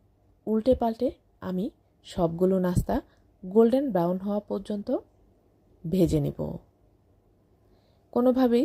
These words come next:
চুলার জাল হাই হিটে দেওয়া যাবে না, তাতে করে উপরের অংশটা কালার চলে আসবে, ভাজা হয়ে যাবে, ভিতরের অংশটা কাঁচা রয়ে যাবে। আমার সবগুলো নাস্তা ভাজা হয়ে গিয়েছে, অনেক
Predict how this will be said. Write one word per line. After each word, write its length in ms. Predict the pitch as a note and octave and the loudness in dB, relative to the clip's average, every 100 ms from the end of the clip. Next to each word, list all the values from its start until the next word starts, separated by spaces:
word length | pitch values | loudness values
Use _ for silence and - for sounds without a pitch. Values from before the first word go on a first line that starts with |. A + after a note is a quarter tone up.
| - - | -2 -2
চুলার 320 | G#3 G3 F3+ | 2 4 4
জাল 200 | G3 C#4 F4 - | 2 0 -2 -2
হাই 200 | F#3 F#3+ | 0 2
হিটে 260 | G#3 A3 | 0 -4
দেওয়া 240 | G#3 A3 G#3+ | -2 0 0
যাবে 220 | G#3+ G#3+ | -2 -4
না, 120 | B3+ - - - _ | -8 -10 -18 -20 _
তাতে 200 | A#3 A#3 B3 | -4 0 -2
করে 180 | G3 G3+ - _ _ _ _ | 0 0 -2 _ _ _ _
উপরের 340 | G3 G3 G#3 G#3 G3+ | -6 0 2 4 2
অংশটা 360 | G3+ A3 C4 G4 _ _ _ | 0 -6 -6 -8 _ _ _
কালার 260 | F#3 F3+ F3+ - | 0 2 2 -2
চলে 200 | G3+ G#3+ | -2 0
আসবে, 220 | G#3+ - B3+ - _ | -2 -2 -2 -4 _
ভাজা 300 | G3+ G#3 A3 A3+ | -6 -2 0 0
হয়ে 200 | A#3 A3+ | 0 0
যাবে, 240 | A3 C4+ - - _ | 2 2 0 -10 _
ভিতরের 440 | F#3 A3+ C4 B3+ A#3+ | -2 2 4 4 4
অংশটা 320 | G3+ - A3 E4 - _ _ | 0 -4 -6 -8 -10 _ _
কাঁচা 260 | F3+ E3+ F3 | -8 -4 -2
রয়ে 200 | D#3 D#3+ E3+ | -2 -2 -6
যাবে। 220 | E3+ - - _ _ _ _ _ _ _ _ _ _ _ _ _ _ _ _ _ _ _ - _ | -6 -8 -8 _ _ _ _ _ _ _ _ _ _ _ _ _ _ _ _ _ _ _ -20 _
আমার 280 | F#3+ F#3 F#3 C4 _ _ - | 0 0 0 -4 _ _ -2
সবগুলো 420 | F#3+ E3 E3+ F3+ F#3+ | 0 0 0 0 0
নাস্তা 300 | F#3+ - C#4 - G#3 G3 | -2 -4 -10 -10 -14 -4
ভাজা 240 | G#3+ B3 | 0 4
হয়ে 200 | B3+ G3 | 4 2
গিয়েছে, 300 | E3+ E3+ - - | 2 -2 -2 -10
অনেক 280 | G3+ G3+ A#3 | -6 -4 -2